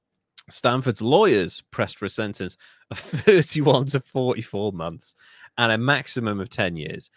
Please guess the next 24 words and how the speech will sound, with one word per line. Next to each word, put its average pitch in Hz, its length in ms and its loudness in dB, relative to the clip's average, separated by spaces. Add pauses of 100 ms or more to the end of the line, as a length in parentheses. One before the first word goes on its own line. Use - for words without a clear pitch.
(260)
The - 60 -16
former 156 460 0
sentence, 104 600 -8
with 95 160 -8
credit 104 300 -4
for - 80 -20
time 101 280 -6
served, 92 440 -4
would 139 180 -4
have 135 140 -8
seen 139 280 -8
him 120 240 -8
walk 156 380 2
out 151 240 -2
of 104 120 -16
prison, 85 380 -6 (540)
uh, 87 280 -2
without 110 300 -2
further 107 300 -2
jail 92 280 -2
time 85 420 -8
and 82 180 -12
random 82 400 -8
beatings 80 580 -10